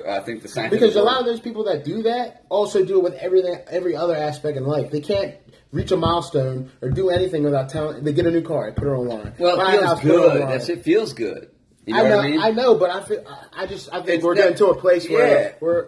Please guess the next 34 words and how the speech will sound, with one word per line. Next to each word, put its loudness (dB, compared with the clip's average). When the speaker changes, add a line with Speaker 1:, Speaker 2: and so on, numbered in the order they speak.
Speaker 1:
I'm -6
not -4
disagreeing -2
at -6
all. 4
Speaker 2:
Yeah, 6
yeah. -2
Like, -2
I, 2
Speaker 1:
<laughs> 2
Speaker 2:
the 2
way, 0
it's -8
fun, -6
and -10
people -4
are 0
my -2
age -2
are 0
like, -4
s-, -20
you -16
see -8
it -10
so -4
involved -2
in -12
that, -16
just -20
so 0
involved -2
in, -10
like, -10